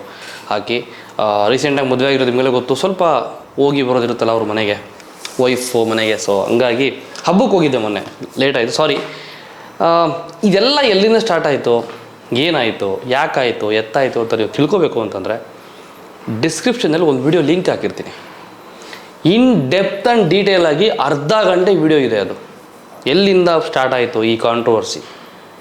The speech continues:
ಯಾರಿಗೂ ಗೊತ್ತಿಲ್ಲ, ತುಂಬ ಜನಕ್ಕೆ ಗೊತ್ತಿಲ್ಲ, ತುಂಬ ಜನಕ್ಕೆ ಗೊತ್ತು. ಆ ವಿಡಿಯೋ ಕೆಳಗಡೆ ಕಾಮೆಂಟ್ ನೋಡ್ರೆ ನಿಮ್ಗೆ ಅರ್ಥ ಆಗ್ಬಿಡುತ್ತೆ ವಿಷಯ ಏನು ಅಂತ.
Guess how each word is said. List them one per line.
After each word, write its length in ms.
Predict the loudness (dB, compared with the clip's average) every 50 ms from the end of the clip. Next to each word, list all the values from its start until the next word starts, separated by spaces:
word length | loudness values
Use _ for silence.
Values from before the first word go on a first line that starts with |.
| -20 -6 -2
ಯಾರಿಗೂ 460 | 0 2 2 2 2 2 2 2 2
ಗೊತ್ತಿಲ್ಲ, 360 | 2 2 0 0 0 0 0 0
ತುಂಬ 520 | -2 0 2 2 4 4 4 4 4 4
ಜನಕ್ಕೆ 260 | 4 2 2 2 2
ಗೊತ್ತಿಲ್ಲ, 600 | 0 0 0 0 0 2 2 2 0 -2 -6 -12 -16 -18 -20 -20 -20 -6 0
ತುಂಬ 220 | 2 2 4 4
ಜನಕ್ಕೆ 260 | 4 2 2 0 2 2
ಗೊತ್ತು. 600 | 2 0 2 0 0 0 2 0 -4 -8 -14 -18 -20 -20 -20 -20 -20 -20 -20 -20 -20 -20 -6 -2
ಆ 80 | -2 2
ವಿಡಿಯೋ 300 | 4 4 4 4 4 2
ಕೆಳಗಡೆ 200 | 2 2 2 0
ಕಾಮೆಂಟ್ 380 | 0 0 2 2 2 2 2
ನೋಡ್ರೆ 220 | 2 2 2 2 2
ನಿಮ್ಗೆ 180 | 2 2 2
ಅರ್ಥ 160 | 0 0 0
ಆಗ್ಬಿಡುತ್ತೆ 440 | 0 0 0 -2 -2 -4 -2 -2 -2
ವಿಷಯ 280 | 0 0 0 0 0 0
ಏನು 160 | 0 0 -2
ಅಂತ. 160 | -2 -2 -2